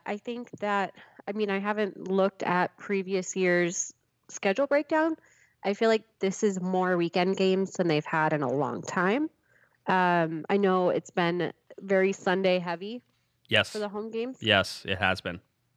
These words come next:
Speaker 1: But I feel like seven Saturdays is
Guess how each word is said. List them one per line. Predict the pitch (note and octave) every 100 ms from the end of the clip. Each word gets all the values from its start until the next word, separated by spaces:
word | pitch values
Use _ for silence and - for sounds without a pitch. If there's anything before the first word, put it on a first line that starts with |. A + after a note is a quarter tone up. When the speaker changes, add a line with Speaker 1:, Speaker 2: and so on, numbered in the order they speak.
| _ _ _ _ F#3+
Speaker 1:
But | G3+ F#3
I | F#3
feel | G#3+ G#3
like | G3+ -
seven | - - G3+ F#3 F#3+ F#3
Saturdays | - F3 E3 F3+ E3 D#3+
is | D#3 C#3+ -